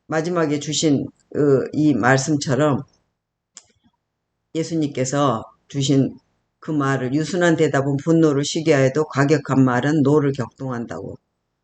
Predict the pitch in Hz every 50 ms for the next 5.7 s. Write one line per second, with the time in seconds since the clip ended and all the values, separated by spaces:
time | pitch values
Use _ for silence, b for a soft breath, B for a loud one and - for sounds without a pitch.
0 | _ _ _ _ _ _ 185 180 175 165 147 143 127 120 113 107 101 - - 151
1 | 147 143 139 127 123 120 120 - - 160 - - 127 131 139 135 127 - - 127
2 | 135 123 117 117 117 107 104 - - 147 165 - - - _ _ _ _ _ _
3 | _ _ _ - 156 151 147 143 143 170 160 156 143 120 - - _ _ _ _
4 | _ - - - _ _ _ _ _ _ _ - - 135 131 - 196 180 139 -
5 | - - _ _ - 165 156 143 131 139 135 113 - -